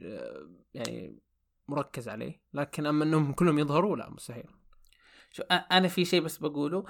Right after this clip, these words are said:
Speaker 2: ترى من بداية الموسم إلى آخر حلقة، الحلقة السادسة، الجزئية الوحيدة اللي صارت تحمس نهاية الحلقة السادسة،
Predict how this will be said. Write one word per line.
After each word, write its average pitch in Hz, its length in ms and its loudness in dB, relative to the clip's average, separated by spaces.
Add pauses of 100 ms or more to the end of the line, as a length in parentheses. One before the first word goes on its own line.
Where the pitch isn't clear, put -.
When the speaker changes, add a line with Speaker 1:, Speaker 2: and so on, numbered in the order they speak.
(260)
Speaker 2:
ترى 139 340 2
من 180 200 6
بداية 185 320 12
الموسم 180 580 4
إلى 170 120 4
آخر 160 220 4
حلقة، 156 220 4
الحلقة 156 240 2
السادسة، 156 600 2 (1300)
الجزئية 202 380 10
الوحيدة 190 340 10
اللي 170 100 8
صارت 180 280 12
تحمس 190 360 4
نهاية 165 160 0
الحلقة 165 200 0
السادسة، 160 460 -4